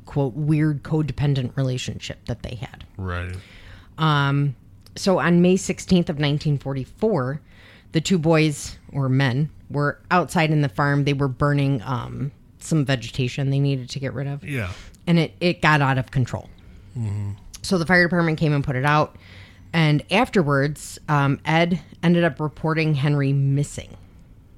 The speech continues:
Speaker 1: So they, this whole, they have this whole search party, everything like that, and they end up finding him, uh, face down,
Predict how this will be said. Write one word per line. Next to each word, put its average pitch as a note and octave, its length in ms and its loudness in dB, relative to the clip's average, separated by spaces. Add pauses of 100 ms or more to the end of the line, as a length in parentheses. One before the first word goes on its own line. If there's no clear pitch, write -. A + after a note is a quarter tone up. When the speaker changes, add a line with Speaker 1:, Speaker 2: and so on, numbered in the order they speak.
(1120)
Speaker 1:
So D3 580 2 (840)
they, F3 540 2 (320)
this F#3 180 0
whole, E3+ 220 0
they F3+ 120 2
have D3+ 160 2
this D3 120 -6
whole E3 200 -2
search - 320 -6
party, C#3+ 320 -2
everything C#3 340 -4
like C3 180 -6
that, C3 300 -4
and D#3 140 0
they C#3 100 0
end G3 240 0
up - 160 -4
finding F#3 580 0
him, C3 400 0 (580)
uh, C3 360 -2
face D3+ 280 -2
down, G#2+ 300 -6